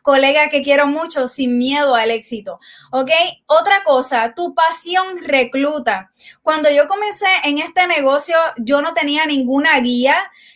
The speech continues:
No sabía realmente lo que estaba haciendo, pero algo sí yo estaba segura y era que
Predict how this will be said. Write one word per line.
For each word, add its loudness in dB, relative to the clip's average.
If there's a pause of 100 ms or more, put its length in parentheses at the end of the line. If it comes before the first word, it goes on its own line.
No 2
sabía 0
realmente 0
lo 0
que -4
estaba 0
haciendo, -4 (300)
pero 4
algo -2
sí -14
yo -6
estaba -4
segura -2
y 0
era 0
que -4